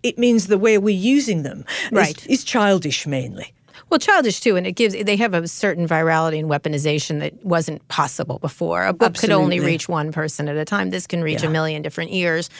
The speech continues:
Speaker 2: with a
Speaker 1: Yeah.
Speaker 2: million different messages,
Speaker 1: Yeah.
Speaker 2: many of which are f-, not factual. So let's talk, talk a little bit about the book itself, how it came together. Um, obviously, you're basing it on, uh, Mary Shelley's fanta-, we should talk about someone who was way before her time when you think about
Speaker 1: Exactly.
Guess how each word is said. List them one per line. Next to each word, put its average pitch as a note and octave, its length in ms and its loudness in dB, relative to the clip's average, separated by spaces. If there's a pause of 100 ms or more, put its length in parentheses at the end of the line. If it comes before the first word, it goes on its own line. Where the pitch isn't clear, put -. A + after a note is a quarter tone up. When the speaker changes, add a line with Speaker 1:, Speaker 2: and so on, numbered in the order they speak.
(140)
Speaker 2:
with - 100 0
a D#3 40 2
Speaker 1:
Yeah. D#3+ 40 2
Speaker 2:
million E3 300 0
different E3 260 -6
messages, D#3+ 580 -2
Speaker 1:
Yeah. E3+ 100 0
Speaker 2:
many D3+ 240 0
of D3 100 -8
which C#3+ 240 -6
are D3 40 -4
f-, - 240 -12 (140)
not D#3+ 160 0
factual. G#3 300 2 (240)
So - 100 2
let's C5+ 180 4
talk, D5 120 2 (100)
talk B4+ 220 2
a - 20 4
little F#4+ 160 4
bit C#4+ 100 4
about A#3+ 160 4
the A3+ 60 2
book F#3+ 220 0
itself, - 400 -2
how A#3 140 2
it A3+ 100 -2
came G3+ 240 0
together. D#3 500 -2 (320)
Um, F#3+ 240 2
obviously, A3 400 0
you're G3+ 100 2
basing F#3 340 0
it E3 140 -2
on, D#3+ 440 0
uh, E3+ 100 -6
Mary E3+ 280 0
Shelley's F3 500 -2
fanta-, - 580 -4
we F#3 80 -6
should - 160 -8
talk B3 200 0
about E3 200 -2
someone F#3 240 -2
who D#3 120 -2
was C#3+ 120 -8
way F3+ 240 0
before E3 380 -4
her E3+ 100 -4
time F3 320 -8
when F#3+ 140 -4
you F3+ 160 -4
think F3+ 180 0
about F#3 400 2
Speaker 1:
Exactly. D3 200 -2